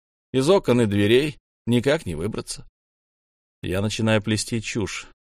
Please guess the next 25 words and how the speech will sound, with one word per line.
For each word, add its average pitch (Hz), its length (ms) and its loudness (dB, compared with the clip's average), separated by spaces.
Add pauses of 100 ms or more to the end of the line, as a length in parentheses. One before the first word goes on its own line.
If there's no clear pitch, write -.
(140)
«Не 104 180 -2
знаю, 101 400 -2
я 92 180 -2
выбрался 104 580 -6 (360)
ещё 127 220 -2
три 135 160 -2
дня 139 160 0
назад, 131 540 -6
и 82 120 -10
я 92 160 -2
больше 117 300 0
не 143 120 0
имею 135 200 0
к - 80 -8
этому 92 180 -6
отношения». 98 520 -8 (160)
«Да, 185 320 6
да», — 151 360 2 (300)
говорит 98 320 2
майор. 87 380 -2 (760)
«А 131 140 2
теперь 160 300 0
набрали 147 440 4
для 120 220 4
себя 127 420 2